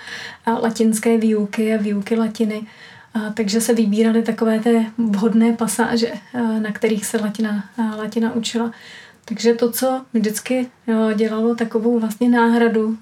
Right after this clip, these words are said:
za tady ty nevhodné pasáže, tak, eh, byly komentáře, které to vlastně celé se snažily přiblížit křesťanské nauce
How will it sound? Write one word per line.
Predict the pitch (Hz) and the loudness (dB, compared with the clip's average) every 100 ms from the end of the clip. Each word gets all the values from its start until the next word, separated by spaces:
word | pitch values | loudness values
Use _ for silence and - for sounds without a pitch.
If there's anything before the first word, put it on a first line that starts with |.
| - | -6
za | |
tady | 220 226 | -2 0
ty | 226 | 2
nevhodné | 226 220 226 226 220 | 2 2 2 2 0
pasáže, | 220 233 233 220 214 226 220 - - - - - | -2 -4 -2 -2 0 -2 -4 -10 -20 -14 -10 -6
tak, | - 214 208 | -4 -4 0
eh, | 233 220 220 | 2 4 2
byly | 208 220 214 220 220 | 2 0 2 2 0
komentáře, | 220 208 214 220 220 226 233 233 226 | 0 0 2 0 -2 -2 -2 0 0
které | 220 - 233 226 | -2 -4 -4 -4
to | 220 220 | -2 -2
vlastně | 208 190 233 226 220 | -2 -2 0 0 0
celé | - 226 240 254 | -2 2 2 0
se | 233 | -2
snažily | 226 226 220 220 220 220 220 220 220 | -2 0 0 0 0 0 -2 -2 -4
přiblížit | - 214 220 220 208 220 | -2 0 2 2 0 -2
křesťanské | - 208 - 220 214 220 208 | -6 -8 -4 -4 -4 -6 -4
nauce | 208 214 - 226 | -4 -4 -4 -2